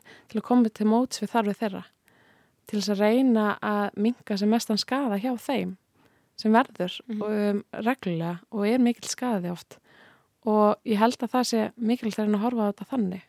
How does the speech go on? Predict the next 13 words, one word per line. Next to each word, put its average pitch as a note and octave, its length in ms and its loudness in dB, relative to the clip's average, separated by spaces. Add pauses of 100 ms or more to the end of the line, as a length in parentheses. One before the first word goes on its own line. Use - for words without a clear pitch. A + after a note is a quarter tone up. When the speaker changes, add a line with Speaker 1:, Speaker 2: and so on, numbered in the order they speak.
(960)
Speaker 2:
En A3 80 -8
hvernig C4 240 -6
getur A#3 180 -4
maður, G#3 300 -2 (200)
eh, - 280 -16 (100)
að G3+ 160 -4
þú G#3+ 80 0
nefndir G#3 340 -2
áðan, F#3+ 380 -4 (260)
um, - 160 -12
fólk - 380 -8
er F#3+ 80 -10
hrætt - 640 -10